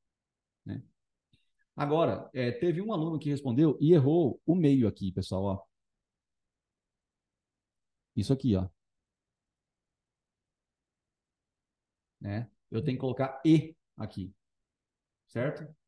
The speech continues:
Como é que eu nego as proposições? Lembra? P e Q? P e Q, como é que eu nego? Eu nego, inverto e nego, certo? Então, eu tenho que inverter isso aqui também. Todo novo contratado, né? Então, existe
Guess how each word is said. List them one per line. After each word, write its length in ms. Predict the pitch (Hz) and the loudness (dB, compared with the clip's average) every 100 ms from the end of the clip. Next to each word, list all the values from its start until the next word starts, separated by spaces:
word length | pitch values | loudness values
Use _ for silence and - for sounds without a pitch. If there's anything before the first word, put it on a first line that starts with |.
| _ | _
Como 140 | 151 | -4
é 60 | 175 | -2
que 100 | 196 | 0
eu 180 | 170 131 | -2 -2
nego 420 | 127 143 165 160 | 2 2 2 0
as 120 | 135 | -2
proposições? 540 | 143 135 139 - 113 | -2 -2 -2 -2 -2
Lembra? 280 | 104 160 117 | 2 4 2
P 160 | 98 147 | 4 4
e 120 | 123 | 4
Q? 320 | - 156 123 _ _ _ _ _ _ _ _ _ | 6 4 4 _ _ _ _ _ _ _ _ _
P 220 | 143 143 143 | 6 6 4
e 100 | 104 | 0
Q, 300 | - 139 107 | 6 6 6
como 180 | 120 | 0
é 40 | 117 | 0
que 60 | |
eu 60 | 107 | 0
nego? 320 | 131 113 90 - _ _ _ _ | 0 0 -2 -8 _ _ _ _
Eu 100 | 107 | 4
nego, 560 | 113 143 139 101 98 - _ _ _ _ _ _ - | 8 8 8 4 2 -4 _ _ _ _ _ _ 4
inverto 680 | 113 101 143 151 151 139 - _ | 6 10 10 8 4 0 -2 _
e 60 | - | -2
nego, 480 | 104 120 95 92 104 _ _ _ _ _ _ _ _ _ | 2 2 2 -4 -6 _ _ _ _ _ _ _ _ _
certo? 400 | _ 123 151 - _ - - _ | _ -4 -4 -8 _ -20 -20 _
Então, 240 | 120 135 | 6 8
eu 40 | 135 | 8
tenho 160 | 135 | 6
que 80 | 135 | 4
inverter 260 | 139 147 143 | 4 4 2
isso 120 | 147 | -2
aqui 120 | 147 | -4
também. 320 | 156 156 123 - _ _ _ _ _ _ | 0 2 0 -4 _ _ _ _ _ _
Todo 320 | 226 254 220 | 10 12 8
novo 520 | 175 170 156 139 120 - | 10 12 10 6 2 2
contratado, 920 | 127 123 120 120 - 113 110 117 95 | 2 4 4 2 4 4 4 4 2
né? 140 | 104 | 2
Então, 200 | 107 113 | 2 4
existe 720 | 117 107 175 220 - 165 117 | 6 4 4 2 0 -2 -2